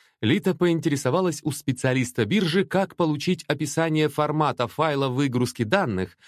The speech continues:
а также как, собственно, и выгрузить этот файл. Получив необходимые объяснения, она поинтересовалась, кто будет консультировать в случае технических неполадок,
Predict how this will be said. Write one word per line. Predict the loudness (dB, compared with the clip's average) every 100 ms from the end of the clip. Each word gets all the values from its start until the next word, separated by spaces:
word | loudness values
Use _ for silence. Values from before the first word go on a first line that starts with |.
| -4
а | -4
также | 0 -2 0 0 0 -2 _ _ _ -4
как, | -2 -2
собственно, | -2 -2 -2 -12 0 2 4 4 2 -2 _
и | 0 0
выгрузить | 2 2 2 2 -2 -2 -2 -4 0
этот | 0 0 -4 -6
файл. | -8 -2 0 0 -6 -12 _ _
Получив | 0 0 0 -2 2
необходимые | -2 0 -2 0 0 2 0
объяснения, | -2 -2 -4 -6 -4 0 0 2 0 0 -4 _ _ _
она | 0 2 2
поинтересовалась, | 2 2 0 0 0 2 2 0 -4 _ _ _ _
кто | -2 2 2
будет | 4 2 2 0
консультировать | -2 0 -2 0 2 4 2 0
в | -4
случае | -6 -2 -2 0 -2
технических | 0 -2 -2 -2 -4 -6 -4 -2
неполадок, | 0 0 0 -4 -8